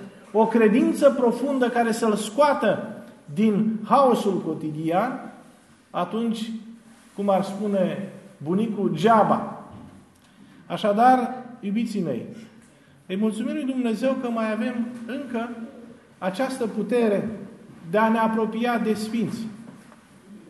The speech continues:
Pentru că, vă spuneam, Părintele Arsenie a spus:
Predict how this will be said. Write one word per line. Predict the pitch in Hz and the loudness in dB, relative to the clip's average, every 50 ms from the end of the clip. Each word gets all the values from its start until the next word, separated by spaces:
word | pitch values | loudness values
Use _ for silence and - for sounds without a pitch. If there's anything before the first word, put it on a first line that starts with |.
| - - - | -20 -20 -6
Pentru | - 165 170 170 | -4 -2 -2 0
că, | 165 175 190 | 2 2 2
vă | 180 190 190 | 4 4 2
spuneam, | 185 190 196 196 220 226 220 202 | 2 0 0 2 4 4 4 4
Părintele | 202 190 196 208 208 208 202 196 | 4 2 2 2 2 2 4 6
Arsenie | 190 185 180 - - 226 220 220 220 214 214 214 214 - - - - - - - - - | 6 4 4 2 0 0 2 2 4 4 4 2 0 0 -4 -8 -12 -16 -18 -20 -8 -6
a | 190 185 | -6 -6
spus: | - - 240 247 214 - - | -6 -8 -4 -4 -4 -4 -6